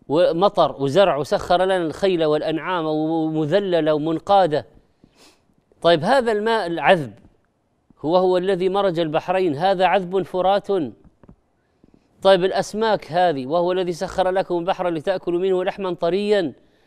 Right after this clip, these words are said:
وتستخرجوا منه حلية تلبسونها. طب هذه الأنعام، الله الذي جعل لكم الأنعام لتركبوا منها ومنها تأكلون ولكم فيها منافع ولتبلغوا عليها حاجة في صدوركم وعليها وعلى الفلك تحملون في السفن في الماء.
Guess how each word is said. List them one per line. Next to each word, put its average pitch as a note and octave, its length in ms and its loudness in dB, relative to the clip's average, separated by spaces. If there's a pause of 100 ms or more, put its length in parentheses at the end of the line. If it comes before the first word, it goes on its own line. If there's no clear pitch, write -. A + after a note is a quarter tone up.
(240)
وتستخرجوا E3+ 680 -2
منه F#3+ 220 0
حلية G3 220 -2
تلبسونها. E3+ 800 -4 (460)
طب D3+ 180 4
هذه G3+ 440 2
الأنعام، D3+ 680 -2 (1080)
الله F#3 280 4
الذي F3 280 0
جعل F#3+ 240 4
لكم F#3+ 240 -2
الأنعام F3+ 400 -2
لتركبوا F#3+ 600 0
منها D#3 360 -2 (160)
ومنها F#3 380 0
تأكلون F3+ 640 -2 (120)
ولكم F3 380 0
فيها F#3 300 -2
منافع E3+ 720 -2
ولتبلغوا F3+ 640 0
عليها G3 220 2
حاجة F#3+ 420 -2
في F3 160 -4
صدوركم F3+ 640 -2 (440)
وعليها F#3+ 460 6
وعلى G3 220 2
الفلك G3+ 320 -4
تحملون F#3 520 0
في C#3 80 -10
السفن F#3 440 -4
في D#3 100 -10
الماء. G3 360 -4